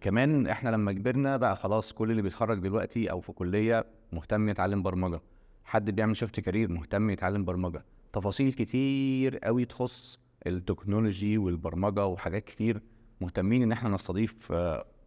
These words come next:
شخص يكون مؤثر في، آه، المجال ده. وكان يسعدنا ويشرفنا إن الباشمهندس أحمد فتحي يعني، آه، يقبل الدعوة ويكون موجود معانا في ال-، في البودكاست.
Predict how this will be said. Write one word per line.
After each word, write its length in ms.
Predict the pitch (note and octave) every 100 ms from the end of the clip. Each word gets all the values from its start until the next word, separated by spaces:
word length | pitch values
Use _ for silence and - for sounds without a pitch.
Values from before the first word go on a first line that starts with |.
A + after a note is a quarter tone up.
| - -
شخص 360 | - A#2+ - -
يكون 300 | E2+ - G#2+
مؤثر 480 | F#2 A2+ - G#2+ F2+
في، 440 | - F2+ F2+ E2+
آه، 160 | E2 D#2
المجال 400 | F2+ F2+ A2 G2+
ده. 160 | A#2 - - - -
وكان 360 | - B2 A#2+ A2+
يسعدنا 440 | G2+ - A2+ A2+
ويشرفنا 760 | F#2+ - F2 G2+ - G#2 G2+ F2+
إن 180 | F#2
الباشمهندس 640 | F2+ F2 E2+ - G2 G#2 -
أحمد 320 | - - F#2
فتحي 420 | A2 - A2+ G#2 - - - -
يعني، 580 | F2 E2+ F2 E2+ E2+ E2+
آه، 560 | D#2+ C#2 B1 A#1 C2 - _ _ G#2
يقبل 380 | A2 G2+ F#2
الدعوة 440 | F2 F#2 A2 A2+ G#2+
ويكون 320 | F#2 - G#2+
موجود 280 | F#2 F#2 F#2+
معانا 340 | E2 F2+ G#2
في 140 | F#2 F2+
ال-، 520 | F2 E2+ D#2 D2 D#2
في 80 | G2
البودكاست. 580 | E2+ G#2 - G#2 -